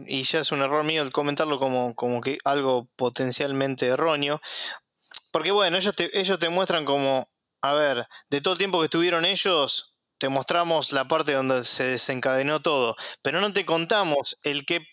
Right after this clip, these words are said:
qué pasó previamente, porque yo me imagino que esos bichos que ya estaban ahí, porque ya estaban ahí, no es que venían de otro lado,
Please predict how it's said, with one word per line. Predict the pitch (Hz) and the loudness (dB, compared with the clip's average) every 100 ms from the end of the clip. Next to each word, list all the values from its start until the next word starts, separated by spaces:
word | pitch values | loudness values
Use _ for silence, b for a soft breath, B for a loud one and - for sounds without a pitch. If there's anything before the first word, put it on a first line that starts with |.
| - - | -12 -4
qué | 180 | -2
pasó | 175 151 190 | 0 0 0
previamente, | 160 160 156 147 143 123 123 | 0 0 0 0 0 -2 -2
porque | 131 135 | 0 0
yo | 202 | 0
me | 196 | 0
imagino | 160 156 202 185 151 | 0 -2 -2 -2 0
que | 165 | 0
esos | 180 | 0
bichos | 165 175 131 117 | 0 0 -2 -2
que | 113 | -2
ya | 151 | -2
estaban | - 139 127 | 0 0 0
ahí, | 123 120 120 _ _ _ _ _ _ _ _ _ _ | 0 -4 -8 _ _ _ _ _ _ _ _ _ _
porque | - 113 | -6 -2
ya | 131 | 0
estaban | 139 151 127 | 2 2 2
ahí, | 123 120 | 0 0
no | 127 | -2
es | 131 | -2
que | 117 | -2
venían | 113 120 120 | 0 -2 -2
de | 117 | -2
otro | 120 117 | 0 0
lado, | 120 113 107 | 0 0 -2